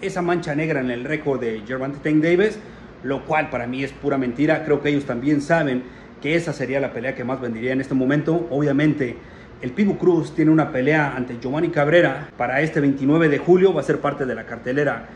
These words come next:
Errol Spence junior contra Terence Crawford. Y vamos a ver qué tal luce. Creo que el Pitbull Cruz no se puede dar el lujo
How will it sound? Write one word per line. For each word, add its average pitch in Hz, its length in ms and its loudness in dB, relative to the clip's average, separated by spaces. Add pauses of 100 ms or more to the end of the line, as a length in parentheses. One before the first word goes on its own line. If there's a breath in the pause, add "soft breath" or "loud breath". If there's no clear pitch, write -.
(260 loud breath)
Errol 156 240 0
Spence 147 340 -2
junior 151 280 2
contra 113 400 -6
Terence 165 260 0
Crawford. 202 360 4 (140)
Y 135 100 -8
vamos 180 260 0
a - 20 2
ver 175 100 2
qué 175 80 -6
tal 185 140 4
luce. 214 300 0 (200)
Creo 165 220 -2
que 170 60 -2
el 151 80 0
Pitbull 185 320 -6
Cruz 180 320 2
no 160 120 2
se 202 120 -2
puede 175 400 2
dar 170 180 2
el 151 140 2
lujo 156 480 2